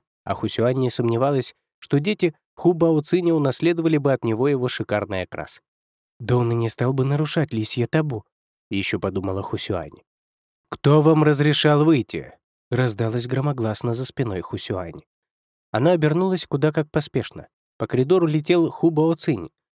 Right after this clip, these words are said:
Глаза его злобно сверкали. Хвост был как щетка. Лисята юркнули в какой-то собачий лаз в стене, и все стихли. Ху Бао Цинь остановился, тяжело дыша.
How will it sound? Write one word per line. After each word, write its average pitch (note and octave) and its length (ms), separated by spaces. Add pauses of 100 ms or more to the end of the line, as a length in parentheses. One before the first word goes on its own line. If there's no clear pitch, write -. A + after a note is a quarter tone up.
(180)
Глаза C3 320
его A#2+ 180
злобно B2+ 360
сверкали. B2+ 640 (320)
Хвост D3+ 420
был D#3+ 240
как D#3+ 220
щетка. - 520 (420)
Лисята A#2 460
юркнули C3+ 520
в - 60
какой-то C3+ 380
собачий B2 500
лаз A#2+ 300
в - 60
стене, A2 440 (300)
и F#3+ 80
все F3+ 200
стихли. - 480 (460)
Ху - 160
Бао G2+ 220
Цинь A2+ 240
остановился, A#2 640
тяжело G2 400
дыша. F#2+ 340